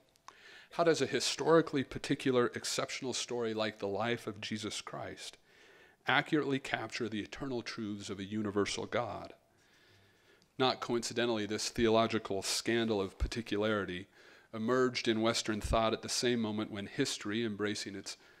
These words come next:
uh, empiricist tendencies, began to celebrate its ability to particularize. In the eighteenth century, Gotthold Lessing spoke of the scandal of particularity as, quote, "the ugly broad ditch,"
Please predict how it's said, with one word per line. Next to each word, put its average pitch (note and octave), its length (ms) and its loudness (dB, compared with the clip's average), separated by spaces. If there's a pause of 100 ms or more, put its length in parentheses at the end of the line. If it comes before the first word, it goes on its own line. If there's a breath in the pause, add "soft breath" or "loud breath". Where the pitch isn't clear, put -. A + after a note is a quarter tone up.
(260 soft breath)
uh, - 480 -14 (100)
empiricist A2 880 -2
tendencies, G#2 520 -4
began A#2 260 2
to A2+ 80 2
celebrate A2+ 500 2
its G#2+ 160 -6
ability A2+ 440 -2 (360 loud breath)
to - 120 -8
particularize. F#2 880 -8 (1500 loud breath)
In B2+ 100 2
the C3+ 100 8
eighteenth D3+ 280 6
century, B2+ 380 4
Gotthold A2+ 480 6
Lessing A2 480 0
spoke - 380 2
of G2+ 80 -6
the G2 80 -4
scandal B2 480 0
of A2 120 -2
particularity A#2 680 2
as, A2 220 -2
quote, - 320 -4
"the A2 200 -2
ugly A#2 360 -4
broad G#2+ 500 0
ditch," - 460 -2